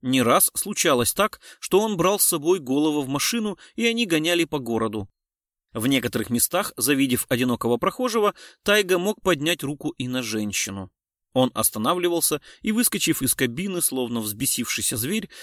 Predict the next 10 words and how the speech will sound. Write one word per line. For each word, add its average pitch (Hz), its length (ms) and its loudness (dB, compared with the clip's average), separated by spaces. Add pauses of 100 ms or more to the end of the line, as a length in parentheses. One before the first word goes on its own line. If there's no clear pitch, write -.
(140)
набрасывался 214 720 2
с - 80 -2
кулаками 185 640 -4
на 156 120 -2
ни 135 100 0
в 120 60 -6
чём 196 240 -2
не 175 100 -4
повинного 131 520 -4
человека. 117 680 -2